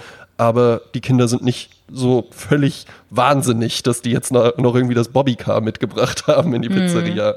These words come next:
Speaker 1: Ja.
Speaker 2: Nee, das ist beim Elternsein, äh, du nimmst dich ja mit ins Elternsein. Du nimmst natürlich dich und deine eigene Erziehung mit ins Elternsein.
Speaker 1: Ja.
Speaker 2: Ne? Und je nachdem, wie fein du damit bist, äh, ne, läuft es dann auch für dich so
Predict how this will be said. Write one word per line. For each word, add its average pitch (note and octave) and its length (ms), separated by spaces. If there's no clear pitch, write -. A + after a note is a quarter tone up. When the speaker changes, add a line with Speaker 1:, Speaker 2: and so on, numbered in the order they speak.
Speaker 1:
Ja. - 120
Speaker 2:
Nee, F3+ 80
das G3 80
ist A#3 100
beim F#3 160
Elternsein, G#3+ 600
äh, F#3+ 160
du G#3+ 80
nimmst G#3 340
dich G#3 80
ja G3+ 140
mit G3+ 240
ins G3 240
Elternsein. F3+ 500
Du B3 100
nimmst B3 220
natürlich A3 400
dich B3+ 220
und G3 120
deine F#3 220
eigene F3+ 400
Erziehung E3 440
mit D#3+ 140
ins D3 200
Elternsein. D#3 560
Speaker 1:
Ja. A#2+ 260
Speaker 2:
Ne? F3+ 160
Und G#3 120
je G#3+ 80
nachdem, G#3 400
wie A3 300
fein G#3+ 280
du A3+ 80
damit F#3+ 300
bist, - 400
äh, F#3+ 60
ne, C4 320
läuft A3+ 400
es G3 100
dann G3+ 120
auch F3 140
für - 140
dich A3 400
so - 300